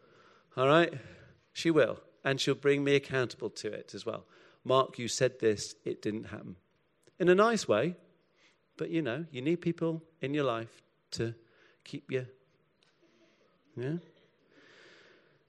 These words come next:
So, a few days later, the world's, uh, no, Europe's largest find,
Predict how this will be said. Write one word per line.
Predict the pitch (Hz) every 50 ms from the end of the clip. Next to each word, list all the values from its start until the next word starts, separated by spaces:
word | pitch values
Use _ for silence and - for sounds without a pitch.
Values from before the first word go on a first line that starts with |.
| _ _ _ _ _ _ _ _ _ _ _
So, | - - 240 233 214 156 113 - - - - _ _ _ _ _ -
a |
few | - 175 226 233
days | 214 196 185 147
later, | 156 147 151 143 - 208 220 214 208 - - - - _ _ _ _ -
the | 147 165
world's, | 165 196 208 208 202 196 165 147 - - -
uh, | 165 170 165 151
no, | 165 175 175 160 143
Europe's | 139 143 175 202 202 196 180 151 - 170
largest | 165 185 202 208 208 190 196 180 - -
find, | - 170 151 139 135 147 165 190 180 -